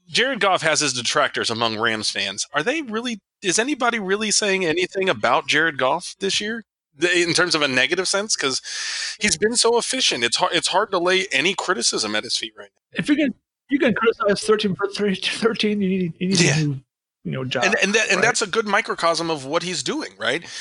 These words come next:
Speaker 1: He's, he's making good decisions. Yeah, it's all coming really easy, but he's par-, he's part of the reason that he's making it easy. I think he deserves some credit for that, for sure. I thought you were gonna say something else. Um,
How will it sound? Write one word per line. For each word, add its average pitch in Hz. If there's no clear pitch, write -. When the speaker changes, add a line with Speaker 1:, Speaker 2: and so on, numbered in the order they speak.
Speaker 1:
He's, 175
he's 156
making 185
good 190
decisions. 185
Yeah, 262
it's 180
all 185
coming 175
really 135
easy, 113
but 196
he's 240
par-, 190
he's 208
part 226
of 208
the 202
reason 220
that 214
he's 202
making 185
it 110
easy. 135
I -
think 175
he 185
deserves 165
some 185
credit 196
for 110
that, 101
for 110
sure. -
I 147
thought 135
you 107
were 104
gonna 107
say 110
something 110
else. -
Um, 151